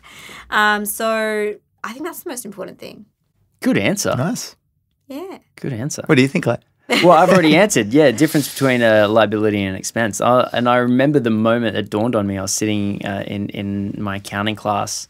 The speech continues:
Speaker 2: and, uh, and we're going through expense and liability, and it, and it, like, like, it's, uh, I was sitting there, and, uh, the finger of God come down and just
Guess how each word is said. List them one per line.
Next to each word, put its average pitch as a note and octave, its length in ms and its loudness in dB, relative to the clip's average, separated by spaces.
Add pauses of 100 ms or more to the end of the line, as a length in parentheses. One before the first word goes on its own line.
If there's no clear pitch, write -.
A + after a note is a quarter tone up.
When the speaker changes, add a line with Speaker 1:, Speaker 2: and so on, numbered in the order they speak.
(680)
Speaker 2:
and, F#2 420 -10
uh, F2+ 420 -6 (560)
and G2 340 -14
we're G#2+ 100 -8
going G#2 260 -2
through G2+ 180 -10
expense - 540 -8
and G2+ 140 -6
liability, G2+ 680 -2 (380)
and G2 160 -10
it, - 200 -20
and A2 100 -10
it, G#2+ 180 -10
like, A2 340 -6
like, A2 180 -12
it's, - 260 -8 (220)
uh, A2+ 160 -10
I A2+ 120 -6
was A2 120 -2
sitting B2+ 300 0
there, A2+ 280 0
and, G#2+ 260 -6
uh, - 180 -8 (100)
the G2+ 100 -10
finger B2+ 520 -2
of A2 220 -4
God A2 460 2
come A2 240 -4
down G#2 260 0
and G#2 100 -4
just G2 160 -6